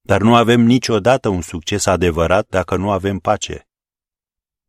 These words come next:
Unii dintre noi avem mai multe locuri de muncă pentru a dobândi lucrurile cu care lumea ne ademenește, spunându-ne,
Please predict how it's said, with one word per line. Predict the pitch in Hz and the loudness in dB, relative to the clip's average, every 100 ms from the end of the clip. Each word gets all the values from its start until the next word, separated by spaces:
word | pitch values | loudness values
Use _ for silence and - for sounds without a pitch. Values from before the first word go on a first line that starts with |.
| _ | _
Unii | 113 120 95 | 2 2 2
dintre | 95 85 87 | 0 0 0
noi | 107 117 | 0 0
avem | 90 107 | 2 0
mai | 98 | 0
multe | 95 104 92 | 2 0 0
locuri | 87 92 95 | -2 -4 -2
de | 87 | -2
muncă | 90 101 95 95 | 0 0 -2 -2
pentru | 92 85 | -2 -2
a | 87 | 0
dobândi | 92 87 90 104 | 0 0 0 0
lucrurile | 95 92 - 87 87 | -2 -4 -6 -4 -2
cu | 90 | -4
care | 87 87 | -2 -2
lumea | 90 95 90 | 0 0 0
ne | 85 | 0
ademenește, | 82 85 82 92 98 - | 0 0 0 -2 -2 -4
spunându-ne, | 87 - 87 92 87 90 | -6 -4 -2 -2 0 -2